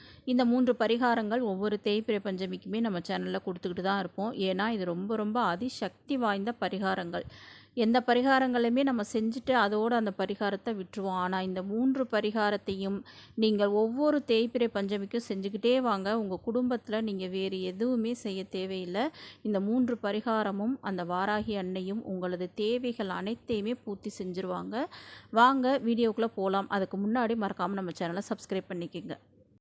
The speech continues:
ஏப்ரல் மாதம் இருபத்தி எட்டாம் தேதி ஞாயிற்றுக்கிழமை பஞ்சமி திதி முழுமையாக வருகின்றது. மறுநாள் திங்கட்கிழமை காலையில ஆறு, எட்டுக்கெல்லாம் முடிஞ்சிருது. நீங்க ஒன்று ஞாயிற்றுக்கிழமை இரவு பூஜை வந்து செய்யணும். அப்படி இல்லைன்னா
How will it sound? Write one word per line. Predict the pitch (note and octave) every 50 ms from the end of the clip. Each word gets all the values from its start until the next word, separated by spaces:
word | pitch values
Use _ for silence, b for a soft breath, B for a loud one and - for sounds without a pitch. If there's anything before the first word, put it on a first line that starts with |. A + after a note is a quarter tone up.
| _ _ _
ஏப்ரல் | D4+ C#4+ D4+ E4 D#4+ - E4+ E4 E4
மாதம் | D4 C#4 C4+ C4+ C4+ C4+ C#4
இருபத்தி | C4 B3 C4 C4+ C#4+ C#4+ - C4 A3+ G#3+
எட்டாம் | G#3+ - - C#4 C4+ C#4 C#4 C4+
தேதி | - A3+ A3 G#3+ A#3 A#3+
ஞாயிற்றுக்கிழமை | A3+ F#3 F3+ F#3+ A3 B3 C4+ C4+ C4 - - A#3 - G#3 F#3+ F#3 G3 A3+ B3 -
பஞ்சமி | - G3 G3+ G3 A3+ A3 A#3 A3+ A3+ -
திதி | G#3 F#3 G#3+ A#3
முழுமையாக | B3 G#3+ G3 G3+ G#3 G3+ G#3+ G#3 G#3 G#3+ G3+ G3+ G#3 G#3+ B3 A3+
வருகின்றது. | G#3 G3 F#3 F#3+ - G3+ G3 F#3 F3+ F3 E3+ F#3 A3+ D4 D#4+ B B B B B B -
மறுநாள் | A3 A3 A#3+ B3+ B3+ B3 B3 C#4 C4+
திங்கட்கிழமை | - C4 A3+ A3+ A#3 A#3 A#3 - G#3 G#3+ G#3 G#3 A#3
காலையில | - - G3+ F#3+ F#3+ G3 G3 G3 A3+ A#3
ஆறு, | G#3+ F#3+ F#3+ G3 G3+ G#3 G#3+ G#3+
எட்டுக்கெல்லாம் | G#3 F#3 F#3 - - G3 F#3+ - F#3+ G3 A3 A3 G#3
முடிஞ்சிருது. | F#3+ G3 G3 G3+ F#3 F#3 F3+ E3 F3+ G#3 B3+ C#4 -
நீங்க | G#3+ G#3+ G#3+ G#3+ G#3+ G#3 G#3+ A#3 A#3+ -
ஒன்று | - F#3+ G#3+ G#3 G#3+ G#3+ G#3 A#3 C#4 F4 G#4+ B B B B B B -
ஞாயிற்றுக்கிழமை | A#3 B3+ D4 D4+ D4 - C4+ - A#3 A3+ G#3+ A3 A#3+ C4+ B3 G#3+
இரவு | A3 A3+ B3 B3 B3 A#3+ B3 A#3
பூஜை | - A3 G#3+ F#3+ - G#3 F3+
வந்து | E3+ F#3+ G3+ A3+ -
செய்யணும். | - G3 F3+ F3+ F3+ E3+ - - -
அப்படி | G3 F3+ - F#3 F#3+ F#3 F#3
இல்லைன்னா | G3+ A3 A#3+ B3+ A#3+ G#3+ A3+ G#3 G3+ A#3